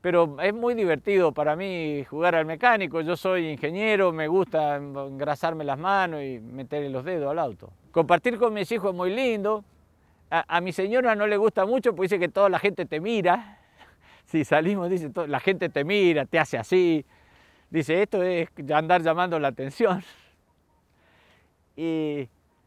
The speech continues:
no, m-, más que, más que eso, las anécdotas que tengo es que realmente a mí me ha dado muchas satisfacciones. Y sobre todo haber ido con mi hijo a la carrera de Tierra del Fuego fue muy lindo.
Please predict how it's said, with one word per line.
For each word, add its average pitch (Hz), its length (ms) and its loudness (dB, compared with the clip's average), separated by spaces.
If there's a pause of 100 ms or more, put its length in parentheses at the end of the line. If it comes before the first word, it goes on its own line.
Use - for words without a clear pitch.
(140)
no, 226 200 0
m-, 185 180 -6
más 220 220 -2
que, 165 360 -4
más 208 180 0
que 233 160 4
eso, 233 240 0
las 160 240 4
anécdotas 202 500 -4
que 180 120 -6
tengo 254 360 -2
es 190 120 -2
que 143 640 -4
realmente 160 1120 -4
a 147 100 -6
mí 202 140 -6
me 190 120 -8
ha 170 80 -2
dado 175 200 2
muchas 170 320 -6
satisfacciones. 135 760 -6
Y - 20 -20
sobre 160 200 -4
todo 254 220 2
haber 190 200 0
ido 196 200 0
con 151 160 -6
mi 160 100 -8
hijo 190 180 -4
a 165 40 -4
la 147 100 -2
carrera 139 220 -2
de 151 60 0
Tierra 143 200 -4
del 131 100 -4
Fuego 185 220 -2
fue 123 160 -6
muy 117 160 -10
lindo. 113 380 -10